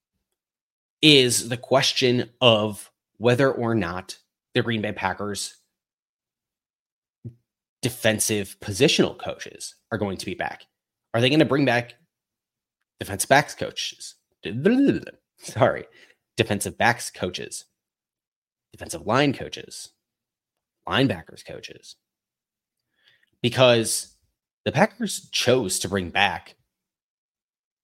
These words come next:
all those positional coaches when they made the switch from Pettine to Barry. And maybe that's a good thing, maybe that's a bad thing. I don't know necessarily, but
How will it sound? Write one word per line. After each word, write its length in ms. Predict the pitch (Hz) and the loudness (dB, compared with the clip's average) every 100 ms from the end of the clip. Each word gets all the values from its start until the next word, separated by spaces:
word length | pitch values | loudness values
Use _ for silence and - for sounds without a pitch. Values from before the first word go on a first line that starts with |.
| _ | _
all 240 | 113 151 156 | 6 6 6
those 220 | 110 - | 2 -2
positional 480 | 101 98 120 107 92 | -2 0 0 0 -4
coaches 560 | 92 85 71 53 - - | -6 -6 -8 -8 -10 -8
when 140 | 104 | -4
they 100 | 101 | -2
made 220 | 95 101 92 | 0 -2 -4
the 60 | |
switch 320 | - 98 90 | -8 -8 -8
from 180 | - 87 | -8 -10
Pettine 460 | - 101 - 92 - _ _ _ _ _ | -6 -6 -6 -10 -14 _ _ _ _ _
to 100 | - | -2
Barry. 380 | 123 131 85 - _ _ _ _ _ _ _ _ _ _ _ _ _ _ _ | 2 2 0 -10 _ _ _ _ _ _ _ _ _ _ _ _ _ _ _
And 520 | 95 98 98 98 101 95 | -2 0 2 0 -2 -2
maybe 180 | 101 110 | -2 0
that's 200 | 117 113 | 0 -2
a 20 | |
good 140 | 123 107 | -4 0
thing, 160 | 120 | 0
maybe 180 | 113 104 | 0 0
that's 180 | 98 - | -4 2
a 40 | |
bad 240 | 139 147 123 | 6 6 4
thing. 400 | 139 135 123 - _ _ _ _ _ - | 0 0 -4 -12 _ _ _ _ _ -4
I 100 | 101 | -2
don't 160 | 98 | 0
know 380 | 135 143 110 98 | 2 2 2 -2
necessarily, 800 | 104 98 - - 185 165 117 104 95 | -4 -6 -4 0 2 4 4 0 -4
but 380 | 107 101 - | 0 0 -2